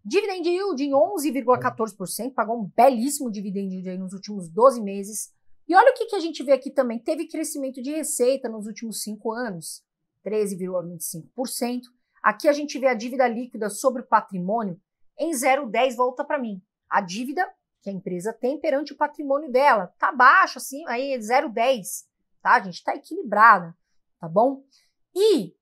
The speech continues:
vamos dar uma descida aqui e ver o checklist. Olha lá. Qual é a nota,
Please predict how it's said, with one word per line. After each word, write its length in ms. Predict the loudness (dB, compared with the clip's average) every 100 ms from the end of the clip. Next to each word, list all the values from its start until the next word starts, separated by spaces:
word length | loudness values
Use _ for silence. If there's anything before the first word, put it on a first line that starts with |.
| _ 4
vamos 340 | 8 8 8
dar 120 | 4
uma 120 | 4
descida 380 | 2 -2 -4 -4
aqui 400 | -4 -2 -2 -2
e 120 | -6 -6
ver 140 | -4
o 40 |
checklist. 680 | -4 -6 -6 -6 -6 -8 -16 _ _ _ _ 4
Olha 220 | 6 10
lá. 320 | 8 8 0 _ _ _ _ _ _ _
Qual 160 | 10
é 200 | 10 8
a 20 | 4
nota, 480 | 2 0 -4 -14